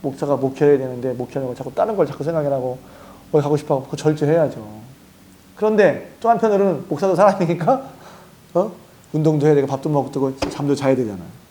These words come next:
하는 거 해야 돼. 사람도 만나야죠. 그걸 해야. 너무 좀 속되게 얘기했나? 근데 이제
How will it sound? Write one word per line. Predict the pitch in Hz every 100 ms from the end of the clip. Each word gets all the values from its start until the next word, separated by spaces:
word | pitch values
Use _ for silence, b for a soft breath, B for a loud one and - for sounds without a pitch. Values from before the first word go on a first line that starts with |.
| _ - - -
하는 | 226 220
거 | 151
해야 | 208
돼. | 170
사람도 | 202 175
만나야죠. | 147 131 135 120 92 - - - - - - - - -
그걸 | 135
해야. | 151 156 107 - - - - - - - - - - - - - - - 170 - - - B B -
너무 | 147 170
좀 | 160 143 151 -
속되게 | - - 220 160
얘기했나? | 117 117 107 185 - - - b b b b
근데 | - 226
이제 | 214 190 160